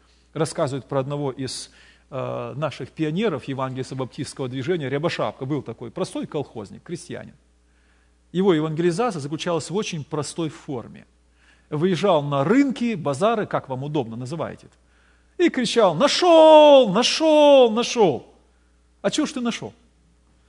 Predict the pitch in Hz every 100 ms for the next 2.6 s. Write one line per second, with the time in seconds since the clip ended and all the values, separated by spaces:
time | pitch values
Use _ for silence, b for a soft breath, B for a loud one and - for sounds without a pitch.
0 | - 196 359 370 165 185 202 277 247 -
1 | 330 311 - 330 349 - 240 185 226 -
2 | 190 165 262 240 -